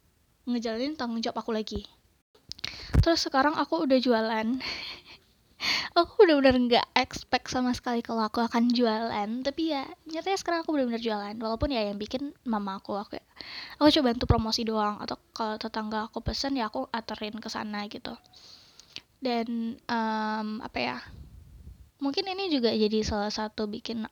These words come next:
yang bikin aku merasa tenang. Em, karena aku sering mikir, "Ntar kalau aku udah lulus aku mau ngapain ya? Aku bingung."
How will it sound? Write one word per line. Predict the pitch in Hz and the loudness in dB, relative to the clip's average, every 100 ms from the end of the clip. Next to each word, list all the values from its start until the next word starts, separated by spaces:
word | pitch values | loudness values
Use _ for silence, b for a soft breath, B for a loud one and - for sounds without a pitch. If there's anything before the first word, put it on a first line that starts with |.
| - | -2
yang | 214 208 | -2 -2
bikin | 214 226 220 | -6 -6 -6
aku | 214 226 | -4 -4
merasa | 220 220 | -4 -6
tenang. | 233 214 202 208 220 B B B B B B B _ - | -6 -6 -4 -4 -6 B B B B B B B _ -2
Em, | 226 208 208 | -2 -2 -6
karena | 208 196 233 262 | -8 -4 -2 -2
aku | 285 | -2
sering | - 247 202 | -2 -2 -4
mikir, | 196 208 269 302 302 | -8 -6 -4 -4 -6
"Ntar | 294 320 | -10 -4
kalau | 277 | -4
aku | 240 226 | -4 -4
udah | 220 | -2
lulus | 294 311 | -2 -4
aku | 330 | -6
mau | 330 | -6
ngapain | 240 - 214 247 | -6 -4 -4 -2
ya? | 226 208 - | -4 -6 -10
Aku | 294 | -4
bingung." | 269 277 285 277 285 | -2 0 2 2 0